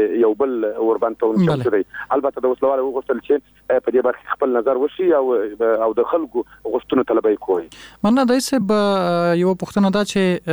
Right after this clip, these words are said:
Speaker 2: دا چې ولسمشر هلمند ته سفر وکړ، د خلکو هرکلی څه و؟ او په ضمن کې دغې غونډې ته خامخا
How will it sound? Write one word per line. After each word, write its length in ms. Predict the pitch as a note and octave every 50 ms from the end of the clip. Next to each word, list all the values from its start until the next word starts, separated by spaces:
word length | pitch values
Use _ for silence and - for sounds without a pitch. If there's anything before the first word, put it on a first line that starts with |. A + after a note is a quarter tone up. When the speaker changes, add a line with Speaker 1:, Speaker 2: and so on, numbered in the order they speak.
| D#3+
Speaker 2:
دا 140 | D#3 E3 E3
چې 100 | D3+ -
ولسمشر 720 | E3+ D#3+ E3 D#3 - - F3 F3+ E3+ - - F3+ F3 E3+ D#3+
هلمند 440 | D3 D#3 D#3 D3+ D#3+ E3+ F3 F3 D#3
ته 140 | E3+ E3
سفر 360 | D#3 - - E3 - F#3 F#3 F#3
وکړ، 380 | F3+ F3+ F3 - F3+ F3 D#3+ D#3+ - - - - - - - D#3+
د 100 | E3 E3
خلکو 640 | - - - E3+ F3 E3 - - E3+ E3+ E3+ E3 D#3+ C3+
هرکلی 440 | D#3+ D#3+ D#3 D#3 - E3 F3+ G3+ G#3+
څه 120 | G3+ - G#3
و؟ 200 | G3+ G3+ G3+ F#3+
او 140 | F#3 F#3
په 100 | F3 -
ضمن 320 | E3 D3+ G#3+ A3 A3+ G#3+ G#3
کې 200 | - - G3 F#3 - - - - - _ -
دغې 140 | F3+ E3+ E3+ D#3+
غونډې 220 | E3+ F#3 F#3+ F#3 F#3
ته 280 | - - F3 E3+ E3
خامخا 500 | D#3+ - - D#3+ E3 D#3+ - - F3+ F3